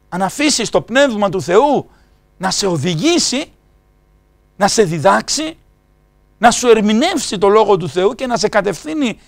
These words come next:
στην Άγια Βουλή του Πνεύματος του Θεού. Να σε πληροφορήσει με πληροφορία μεγάλη, πλήρης. Ποια είναι αυτή η οδό την οποία αν εσύ ακολουθήσεις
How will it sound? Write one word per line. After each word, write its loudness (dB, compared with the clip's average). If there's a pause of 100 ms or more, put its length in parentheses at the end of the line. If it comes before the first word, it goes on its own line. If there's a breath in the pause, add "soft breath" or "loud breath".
(280 soft breath)
στην 0
Άγια 4
Βουλή -4 (420)
του -4
Πνεύματος -2
του -12
Θεού. -12 (1000)
Να 2
σε 0
πληροφορήσει 2
με 2
πληροφορία 0
μεγάλη, 0 (1040)
πλήρης. 0 (1080)
Ποια -2
είναι -4
αυτή -8
η -6
οδό -4
την -10
οποία -6 (160 loud breath)
αν 0
εσύ -6
ακολουθήσεις -8